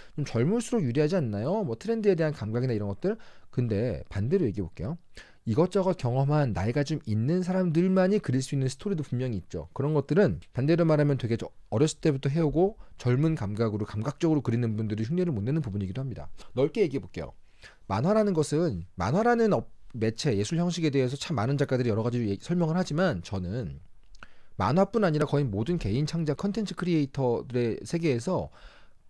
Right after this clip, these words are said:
요즘 제일 많이 느끼기도 하고 저도 공감하는 부분이, 어, 육각형 캐릭터를 만들기 위해서 단점을 보완해 나가는 과정, 길, 아름답죠. 근데 제가 느끼는 건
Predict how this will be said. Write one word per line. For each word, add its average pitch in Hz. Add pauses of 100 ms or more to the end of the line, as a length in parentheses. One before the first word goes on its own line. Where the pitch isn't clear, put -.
(140)
요즘 190
제일 170
많이 147
느끼기도 156
하고 170
저도 156
공감하는 143
부분이, 107 (120)
어, 85
육각형 190
캐릭터를 175
만들기 123
위해서 165
단점을 190
보완해 135
나가는 107
과정, 82 (200)
길, 76 (160)
아름답죠. 95
근데 104 (140)
제가 113
느끼는 87
건 95